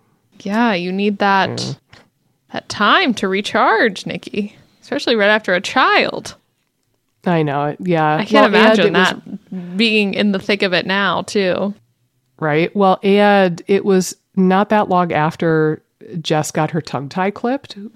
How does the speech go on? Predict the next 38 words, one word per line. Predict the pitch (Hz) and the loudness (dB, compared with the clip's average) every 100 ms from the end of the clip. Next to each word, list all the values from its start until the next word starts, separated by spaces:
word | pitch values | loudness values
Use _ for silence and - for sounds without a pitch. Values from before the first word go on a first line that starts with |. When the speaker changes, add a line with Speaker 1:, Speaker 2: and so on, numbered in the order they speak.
| 190 | -2
Speaker 2:
We | 185 180 | 0 2
Speaker 1:
Mm. | |
Speaker 2:
got, | 160 160 185 | 2 2 0
we | 185 | 0
found | 185 180 175 | 2 2 2
out | 165 | 0
about | 165 165 165 | 0 0 2
that | 156 156 | 0 0
and | 151 | 0
got | 147 147 | -2 -2
it | |
revised, | 160 147 139 135 156 170 - | -4 -2 0 0 0 -2 -2
like, | 147 139 | -2 -2
way | 143 147 143 | -2 0 0
late | 139 147 | -2 -4
in | |
the | 151 | -2
game. | 165 175 214 220 _ - _ _ - | -2 -2 -4 -8 _ -20 _ _ -2
And | 175 | 0
that | 160 160 175 | 2 0 0
was | 180 165 156 160 - _ - | 0 2 0 -2 -14 _ -2
a | 170 | 0
truly | 165 - 170 156 151 | -2 -4 -4 -2 -2
hellish | 143 143 147 | -2 -4 -4
experience | 120 - 143 135 160 196 - - _ _ _ _ | -8 -8 -6 -4 -4 -6 -10 -18 _ _ _ _
for | 190 - | -4 0
us, | 151 - | -2 -2
at | 220 | -6
least. | 247 311 - - | -4 -4 -6 -8
Speaker 1:
Yeah. | 208 202 196 - - - | -6 -4 -6 -8 -10 -2
Speaker 2:
And | 180 175 170 165 156 160 - | 2 4 4 2 0 -4 -10
so | - 196 | -2 2
we | 196 | 2
had, | 185 185 185 | 2 2 2
like, | 170 160 147 - 196 | 2 2 0 -6 -8
basically | 170 170 170 190 170 165 | -2 0 0 -2 -2 -2
two | - 190 175 | -4 -2 0
weeks | 160 156 151 - - | 0 -2 -4 -6 -14